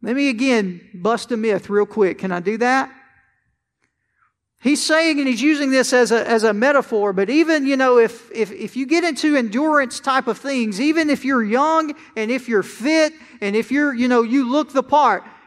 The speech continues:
everyone at a certain point is gonna get to, to a, a place where they're physically gonna become exhausted. Does that make sense? That matter, you know, you can be in no shape or in good shape, but everybody's gonna reach ultimately a limit.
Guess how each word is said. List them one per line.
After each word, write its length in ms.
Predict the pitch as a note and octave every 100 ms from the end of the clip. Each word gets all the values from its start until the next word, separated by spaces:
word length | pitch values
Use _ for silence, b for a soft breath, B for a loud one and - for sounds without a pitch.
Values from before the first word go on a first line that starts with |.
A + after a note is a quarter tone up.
| B B B -
everyone 540 | B3 E4 E4+ D#4+ D#4 D4
at 100 | C4
a 60 |
certain 340 | - D4+ C#4+ B3
point 320 | C#4 C#4 A#3+
is 80 | A3+
gonna 180 | A#3+
get 240 | G#3+ C4+ A#3+
to, 320 | B3+ B3 A#3+
to 300 | - B3 A3 - _
a, 60 | -
a 80 | B3+
place 600 | - C4 C4 A3+ - - _
where 120 | - G3+
they're 120 | G#3+
physically 520 | - B3+ A3 A#3 G#3+
gonna 160 | G#3+ G#3+
become 280 | G3 A3
exhausted. 500 | G3 E3 F#3+ - -
Does 100 | F3+
that 80 | F#3+
make 160 | G#3 A3
sense? 400 | B3+ C#4+ - - _ _ _ _ _ _ _ _ _ _ _ _ _ _ _ _ -
That 140 | -
matter, 260 | F#3+ G#3+ G3
you 180 | G3+ G#3
know, 140 | F#3
you 160 | F3+ G3+
can 140 | G3
be 220 | G#3 G#3
in 140 | G3 F3+
no 200 | G#3 B3+
shape 360 | C#4 C4+ D4
or 140 | A#3 A3
in 80 |
good 180 | G#3 C#4
shape, 300 | - C4 C4
but 160 | A3 A3
everybody's 540 | A3 B3+ B3+ B3+ A3+
gonna 160 | A#3+ A3
reach 260 | A#3+ A#3+
ultimately 640 | B3+ C#4 C4+ A3+ B3+ A3+ A3+
a 220 | G#3+ G#3+
limit. 580 | G3 G3+ G#3+ F3+ D#3+